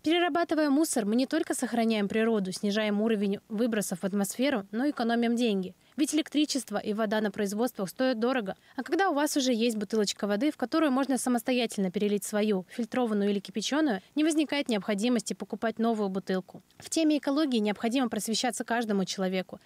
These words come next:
Например, раньше считалось, что крафтовые пакеты экологичнее полиэтиленовых.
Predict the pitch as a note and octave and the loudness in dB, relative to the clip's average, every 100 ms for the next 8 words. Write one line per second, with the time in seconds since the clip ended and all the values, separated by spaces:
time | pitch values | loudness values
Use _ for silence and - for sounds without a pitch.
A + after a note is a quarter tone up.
0 | - C#4+ D#4 E4+ D#4 E4+ F4+ A3+ - A3+ | -6 0 2 2 2 2 0 0 -2 -2
1 | A3+ G3+ F#3+ - C4+ D4 D#4+ - B3+ A3+ | 0 0 0 -2 -4 -2 -2 -2 -2 -2
2 | G#3 - B3+ A3+ G#3 G3+ G3+ A3 G#3+ G3 | -2 -2 -2 -2 0 0 0 -2 -2 -2
3 | G#3 G#3 - A3 G3 F#3 F#3 | 0 0 0 -2 0 -2 -6